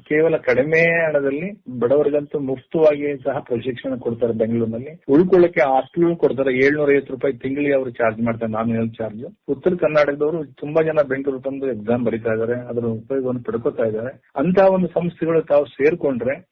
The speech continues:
ಮಕ್ಕಳುಗಳು, ಅವರು ಎಕ್ಸಾಮ್ ಬರೆದು ತುಂಬಾ ಜನ ಆದ್ರು. ಮೂರು ವರ್ಷದಲ್ಲಿ ಒಂದು ಇಪ್ಪತ್ತು ಇಪ್ಪತ್ತೈದು ಜನ ಅಧಿಕಾರಿಗಳಾಗಿ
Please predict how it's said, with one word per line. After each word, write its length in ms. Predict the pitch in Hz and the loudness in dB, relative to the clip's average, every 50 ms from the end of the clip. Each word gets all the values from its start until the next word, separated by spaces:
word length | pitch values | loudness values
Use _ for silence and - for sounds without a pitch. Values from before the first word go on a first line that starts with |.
| 143 | -8
ಮಕ್ಕಳುಗಳು, 640 | 123 120 117 - 135 123 117 110 113 135 156 175 - _ | -6 -6 -6 -6 -6 -6 -6 -6 -6 -8 -10 -12 -10 _
ಅವರು 520 | - 151 165 165 170 151 147 143 151 165 180 | -2 -2 -2 -2 -2 -2 -2 -2 -4 -6 -10
ಎಕ್ಸಾಮ್ 720 | - - 131 120 113 113 131 147 151 156 151 143 127 127 127 - 123 123 | -8 -6 -6 -4 -4 0 2 2 2 2 0 -4 -10 -14 -16 -12 -6 -2
ಬರೆದು 340 | 123 127 127 131 127 139 135 | 0 0 0 0 -2 -6 -6
ತುಂಬಾ 240 | - 156 160 202 202 | -4 -2 2 2 2
ಜನ 140 | 196 185 165 | 4 4 2
ಆದ್ರು. 160 | 139 120 127 123 | 2 0 0 -2
ಮೂರು 240 | 131 139 147 143 | -2 0 0 0
ವರ್ಷದಲ್ಲಿ 280 | 143 135 - - 156 156 | 0 0 -2 -4 -4 -2
ಒಂದು 120 | 156 147 | -2 -4
ಇಪ್ಪತ್ತು 300 | 135 - - 147 143 - | -4 -4 -4 -6 -4 -4
ಇಪ್ಪತ್ತೈದು 340 | 143 - 147 139 147 147 139 | -4 -2 -2 0 0 0 -2
ಜನ 160 | 143 147 160 160 160 147 135 131 131 127 | -2 -4 -2 0 0 0 0 2 2 2
ಅಧಿಕಾರಿಗಳಾಗಿ 720 | 120 139 139 - 143 143 135 139 139 135 135 131 135 | 0 0 -2 -2 -2 -2 0 0 0 0 0 -2 -2